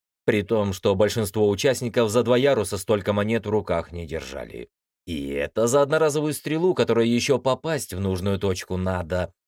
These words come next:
потому что некоторые здешние монстры даже такой подарок запросто стерпят, если он угодит не в жизненно важное место. Бес, несмотря на все его коммерческие таланты, сумел добыть всего лишь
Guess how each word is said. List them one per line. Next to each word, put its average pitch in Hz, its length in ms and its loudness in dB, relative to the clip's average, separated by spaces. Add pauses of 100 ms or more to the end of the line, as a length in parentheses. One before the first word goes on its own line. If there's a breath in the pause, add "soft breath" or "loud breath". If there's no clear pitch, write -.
(140)
потому 117 260 0
что 185 180 -2
некоторые 160 580 -2
здешние 123 380 0
монстры 123 460 -2
даже 127 380 0 (240)
такой 180 320 2
подарок 101 420 2
запросто 113 640 -2
стерпят, - 640 -8 (260)
если 156 540 -2
он 156 320 0
угодит 107 520 0
не 160 220 -2
в 135 60 2
жизненно 120 540 0
важное 80 480 -2
место. - 640 -10 (840)
Бес, 120 440 2
несмотря 98 500 0
на 98 140 2
все 104 180 -2
его 101 180 2
коммерческие 101 560 -2
таланты, 147 420 0
сумел 185 360 0
добыть 160 340 0
всего 151 300 0
лишь 147 240 -4